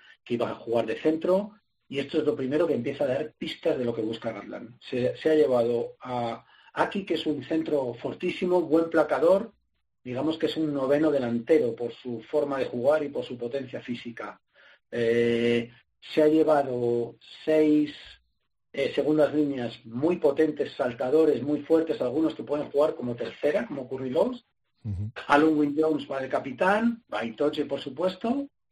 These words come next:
Speaker 1: y la se-, y la sensación que empieza a dar con estos cambios es que Gatland lo que ha hecho en esta convocatoria ha sido no optar por los mejores jugadores de los Lions, de, de los países que envían gente a los Lions, no optar por un equipo cuajado de estrellas,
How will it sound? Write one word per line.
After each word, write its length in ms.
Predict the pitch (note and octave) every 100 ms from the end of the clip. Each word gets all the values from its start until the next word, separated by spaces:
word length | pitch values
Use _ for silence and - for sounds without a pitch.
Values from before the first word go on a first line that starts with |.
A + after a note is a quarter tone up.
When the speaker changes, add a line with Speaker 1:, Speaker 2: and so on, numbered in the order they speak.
| _ _ _ _ _
Speaker 1:
y 140 | D3
la 200 | C#3 C#3+
se-, 200 | - D#3+ D3+
y 140 | D#3
la 220 | C#3+ B2+
sensación 640 | D#3+ D3+ - D3 - A3 A#3
que 80 | G3+
empieza 380 | G3 G3+ - C3+
a 40 |
dar 180 | B2 A#2+
con 180 | B2+ D#3+
estos 240 | - E3
cambios 600 | - F3 A#3 C4 B3 _ _ _ _
es 160 | - -
que 160 | E3 C#3+
Gatland 680 | D#3 D#3+ D3+ E3 G3+ G#3 C#3+
lo 160 | A#2
que 120 | -
ha 120 | C#3 D#3
hecho 220 | D#3 B2
en 60 |
esta 200 | B2 C#3
convocatoria 720 | D#3 C#3+ C#3+ C#3 D#3+ F3+ G#3+ -
ha 100 | B2
sido 220 | D3+ B2+
no 280 | A#2 C3+ F3+
optar 380 | F#3+ - F#3 F#3+
por 160 | E3+ D3
los 140 | C3+
mejores 440 | C3 A#2+ F3+ G3+
jugadores 540 | - D3+ C#3+ C#3 C3 A#2+
de 100 | A#2+
los 180 | A#2 B2+
Lions, 380 | C#3 G3 B3 - - C#3+
de, 260 | C#3 C#3 C3
de 120 | C#3+ C3
los 160 | C3+
países 420 | C#3+ C3+ - - _ _
que 120 | - C3+
envían 320 | B2+ C#3+ C3+
gente 220 | C3 B2+
a 40 |
los 140 | A#2+ A2+
Lions, 440 | B2 F#3+ A#3+ - _ _ _ -
no 180 | D3
optar 360 | F#3+ - F#3 E3+
por 160 | D#3 D3+
un 140 | D#3
equipo 340 | C#3+ D3 D3
cuajado 380 | C#3 C3+ - B2+
de 60 | B2
estrellas, 500 | - D#3 F#3+ B3+